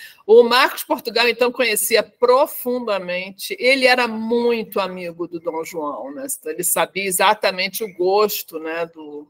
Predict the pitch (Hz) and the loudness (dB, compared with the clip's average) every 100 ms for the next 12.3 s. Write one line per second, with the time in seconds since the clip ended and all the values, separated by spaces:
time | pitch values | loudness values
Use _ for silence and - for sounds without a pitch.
0 | _ 147 143 143 196 175 190 202 175 160 | _ -18 -18 -2 0 2 4 4 4 0
1 | 170 180 160 147 135 139 - 175 180 190 | -4 -4 -6 -10 -10 -16 -10 -6 0 0
2 | 185 180 - 196 233 - - 185 175 175 | 0 -4 -6 -6 -4 -4 -6 -6 -2 -2
3 | 170 180 180 175 - 170 180 180 175 - | -2 -4 -4 -6 -2 -2 -4 -6 -8 -8
4 | - 175 190 190 190 196 190 175 _ - | -4 0 0 0 -4 -4 -6 -6 _ -20
5 | _ - 190 214 233 233 - 196 190 220 | _ 0 4 4 2 2 4 2 2 2
6 | 190 214 - 202 196 208 - 214 208 190 | 4 4 4 -2 -2 -4 -8 -10 -4 -2
7 | 190 - 214 233 240 - 285 349 403 392 | -2 2 4 6 2 0 0 2 2 4
8 | 403 349 311 294 320 330 302 247 240 - | 4 4 0 -2 -2 -6 0 0 0 -2
9 | 175 147 - - - _ _ _ 226 269 | -6 -6 -10 -16 -20 _ _ _ -4 -2
10 | 294 339 349 381 320 294 - 269 254 - | 0 0 0 0 4 4 4 -2 0 2
11 | 247 - 208 180 220 226 214 196 208 - | 2 0 -4 2 2 2 -2 -6 -10 -6
12 | 277 254 | -4 -4